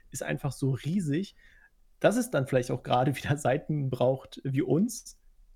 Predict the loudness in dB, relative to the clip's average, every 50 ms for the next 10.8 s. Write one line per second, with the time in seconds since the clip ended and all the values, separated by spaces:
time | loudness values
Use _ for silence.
0 | -16 _ -4 -4 -2 0 0 0 2 2 0 0 0 0 0 0 2 2 2 2
1 | 2 2 2 2 0 -2 -4 -4 0 2 2 2 2 0 0 0 2 2 2 2
2 | 0 -2 -4 -4 -4 -4 -4 -6 -6 -8 -10 -18 -20 -12 _ 0 2 4 4 4
3 | 4 4 2 2 0 -2 0 0 2 4 4 4 4 2 2 0 -4 -4 -6 -6
4 | -2 0 2 2 2 0 -2 0 0 0 0 0 -2 -4 -4 -2 -2 -2 0 0
5 | 0 -2 -2 -4 -8 -10 -16 _ _ -20 -8 _ 0 0 0 0 2 2 4 4
6 | 4 4 4 4 2 2 2 2 2 4 4 4 4 4 2 0 -2 -4 -6 -4
7 | -2 -2 0 0 0 -2 -2 -2 -4 -4 -4 -4 -4 -4 -4 -6 -4 -4 -4 -6
8 | -6 -8 -12 -20 -14 -4 -2 0 0 0 0 2 2 2 2 2 0 -2 -2 -2
9 | -2 -2 -2 -2 -2 -2 -2 -6 -4 -4 -6 -6 -4 -2 0 2 2 4 2 2
10 | 0 -2 -4 -2 0 2 2 2 0 0 0 0 0 0 0